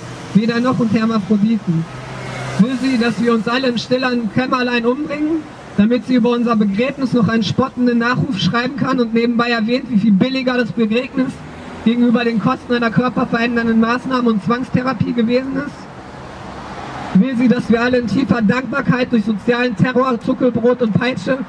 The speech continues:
geheilt unsere zugewiesenen Rollen wieder annehmen? Und als die Männer und Frauen, die wir nie gewesen sind und nie sein wollten, verkleiden, um eine verlogene, gleichförmige Roboterschiene zu fahren,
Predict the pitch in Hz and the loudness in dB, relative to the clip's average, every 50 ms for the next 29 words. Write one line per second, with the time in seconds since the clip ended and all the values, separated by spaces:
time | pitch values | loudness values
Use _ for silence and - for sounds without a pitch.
0 | - - - - 226 220 214 247 262 269 269 254 247 240 247 233 233 202 - 269 | -12 -12 -6 -4 -2 0 2 2 2 0 0 2 0 0 2 0 -2 -2 -2 -2
1 | 269 269 262 226 254 262 247 240 247 233 226 208 240 254 262 269 269 233 240 226 | -2 0 2 2 2 2 2 2 2 2 2 2 2 2 0 -2 0 0 0 2
2 | 214 202 226 254 285 302 302 302 311 320 311 - - - - - - - - - | 2 0 -2 -2 -2 -2 -2 0 0 -2 -2 -6 -12 -16 -18 -18 -18 -18 -18 -20
3 | - - - - - 202 208 208 220 226 247 - - 254 247 240 247 262 269 254 | -20 -20 -20 -2 0 2 2 4 2 0 0 -2 -2 -2 0 0 2 2 2 2
4 | 247 240 226 - - 247 254 262 262 254 247 220 233 233 240 254 254 247 226 208 | 0 0 0 0 2 2 2 2 2 0 0 2 2 2 2 2 2 2 2 2
5 | 254 262 269 262 262 254 247 262 262 254 254 233 233 240 247 220 220 226 233 247 | 2 0 0 -2 -2 -2 0 0 2 2 2 2 2 2 2 2 2 2 2 0
6 | 247 240 247 247 254 247 254 208 - 240 214 - 220 226 226 233 247 254 277 294 | 0 0 0 0 0 -2 -2 -2 -2 0 0 0 0 0 0 -2 -4 -6 -8 -12
7 | 285 - - - - - - - - - - - - - - - 202 202 220 226 | -16 -18 -20 -20 -20 -20 -20 -20 -20 -20 -20 -20 -20 -20 -4 2 2 4 4 2
8 | 233 240 196 - 240 233 233 233 247 254 269 262 247 226 214 233 240 254 247 185 | 0 0 0 2 2 4 4 4 4 2 2 0 0 0 2 0 0 0 0 0
9 | 185 254 254 254 247 233 214 226 202 220 240 247 277 269 - 277 262 - - - | 0 0 0 0 2 2 2 2 2 2 0 0 0 0 -2 -2 -4 -4 -2 0
10 | 254 254 247 220 - 247 202 - 240 226 233 254 | 0 0 0 2 0 0 2 2 2 2 0 -2